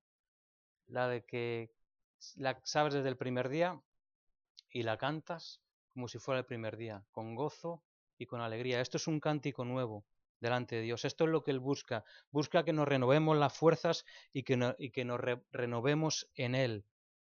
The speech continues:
¿verdad? Que no, que no sea para nosotros una monotonía decir, "Oh, otra vez esa canción". En, eh, muchas veces cantamos canciones, eh, no, no seguidas, pero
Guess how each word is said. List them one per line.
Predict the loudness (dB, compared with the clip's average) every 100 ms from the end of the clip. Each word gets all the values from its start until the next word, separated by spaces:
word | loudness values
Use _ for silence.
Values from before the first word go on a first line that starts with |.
| -8
¿verdad? | 0 0 2
Que | 4
no, | 2 2
que | 2 4
no | 6
sea | 6 6
para | 6
nosotros | 4 2 -2 -2 0
una | 2
monotonía | 4 6 6 6 4 4
decir, | 4 0 -4
"Oh, | -4 -4
otra | -4 -2
vez | -2 -2
esa | -6 -6
canción". | -8 -8 -8 -8 -10 _ _ _
En, | -2 -2
eh, | 2 4 6
muchas | 4 4 2
veces | 4 2 2
cantamos | 2 4 4 2 -4 _ _ _ 0
canciones, | 0 2 2 2 0 -2 -6
eh, | -6 -4 -4 -6 -12 _ _ _ _ _ _
no, | -2 0
no | 0
seguidas, | -2 0 2 2 0 -4
pero | -4 -2 -4